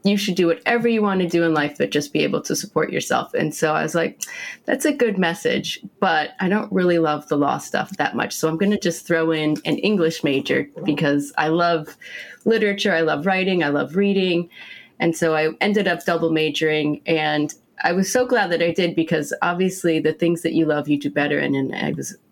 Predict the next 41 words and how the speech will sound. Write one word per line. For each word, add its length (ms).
a 60
rock 260
star 260
in 100
my 160
English 380
classes, 760
and 420
I 160
did 140
okay 280
for 120
the 120
pre-law 400
stuff, 480
but, 300
you 120
know, 240
I 180
knew 200
at 140
the 80
time 500
going 280
into 220
college 440
and 120
then 120
ultimately 520
in 60
law 140
school, 220
I 120
couldn't 280
go 240
right 420
from 680
school 600
to 460
full-fledged 680
writer. 460